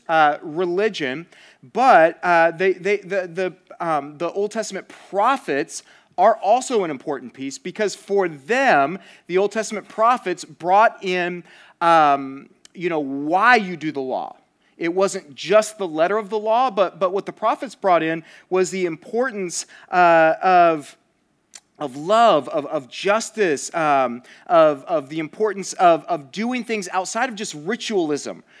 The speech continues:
right? In, in fact, in Micah chapter six, verse eight, it says, "He has told you, O man, what is good,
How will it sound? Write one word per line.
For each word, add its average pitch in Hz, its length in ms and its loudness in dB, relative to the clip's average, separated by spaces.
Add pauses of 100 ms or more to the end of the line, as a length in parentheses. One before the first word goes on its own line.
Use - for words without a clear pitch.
(140)
right? 151 400 2
In, 190 160 -6
in 175 140 -10
fact, 196 260 -4
in 160 80 -4
Micah 165 680 -2
chapter 185 400 -6
six, - 360 -10
verse 180 320 -4
eight, 202 220 -2
it 151 100 -4
says, 185 320 -2 (340)
"He 247 280 -4
has 233 220 -2
told 233 320 -6
you, 202 180 -8
O 185 180 0
man, 165 320 -4
what 175 120 -6
is 156 160 -6
good, 190 560 -2